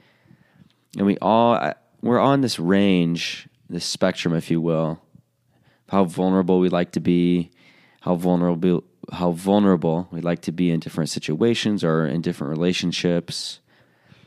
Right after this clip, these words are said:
Where I, to me, it, it feels like that's part of our nature, but also it could be a little bit of, of the experiences that we go through as well. I, I think about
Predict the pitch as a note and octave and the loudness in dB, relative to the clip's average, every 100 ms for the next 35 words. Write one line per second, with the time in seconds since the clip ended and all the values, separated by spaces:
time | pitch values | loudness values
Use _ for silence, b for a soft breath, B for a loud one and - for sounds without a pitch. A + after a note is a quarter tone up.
0 | b F#2+ - F2 - _ - F#2+ G#2+ A#2 | b -6 -4 -4 -6 _ -4 2 4 4
1 | G2 D#2 F2+ - G2+ F2+ F2 D#2+ E2 D#2+ | 4 0 -6 -2 0 0 0 0 0 -2
2 | - - - - F#2 - D#2+ D#2+ F2+ - | -4 -10 -12 -2 2 2 2 2 2 4
3 | D3+ C3 F#2 F2 F2+ F#2 E2+ E2+ E2 - | 2 4 4 2 2 2 4 4 2 0
4 | - F2 F2 E2+ F2+ F2 E2+ E2 E2 - | -8 -6 -2 0 2 2 4 4 2 -2
5 | b b b b b b F2 F2+ F2+ F#2 | b b b b b b 0 2 4 4
6 | F2 E2+ - - - D#2+ - F2 F2 - | 2 0 -6 -14 -8 -8 -8 -6 -4 -4
7 | - F#2 F2+ D#2+ E2 D2+ C#2+ C2+ C#2+ C#2+ | -2 0 2 0 -4 -6 -4 -4 -2 -2
8 | D2 B1 A1 - C2 A#1+ G1+ - _ - | -2 -2 -6 -6 -6 -6 -6 -12 _ -16
9 | - E2 - F2 D#2+ D#2+ D2+ D2+ - - | -10 -10 -6 -6 -4 -4 -4 -6 -8 -16